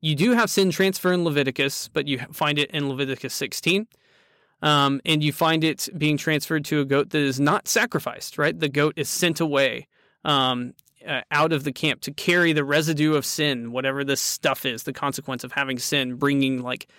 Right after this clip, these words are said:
this substance into the camp, being taken away. That's where, um, the transfer of sin goes to, right? And then the,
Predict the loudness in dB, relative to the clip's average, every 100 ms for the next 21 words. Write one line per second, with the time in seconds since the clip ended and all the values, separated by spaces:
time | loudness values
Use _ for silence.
0 | _ -2 2 2 2 0 -6 -6 -6 -6
1 | -4 -4 -6 -10 -20 -12 -8 0 2 2
2 | -2 _ _ 0 2 2 0 0 0 0
3 | 2 2 2 -2 0 4 4 2 -2 _
4 | _ _ 0 2 2 0 -2 0 0 0
5 | -2 -4 -2 -2 -4 _ -8 2 4 4
6 | 0 -6 -2 0 0 -2 0 2 2 2
7 | 0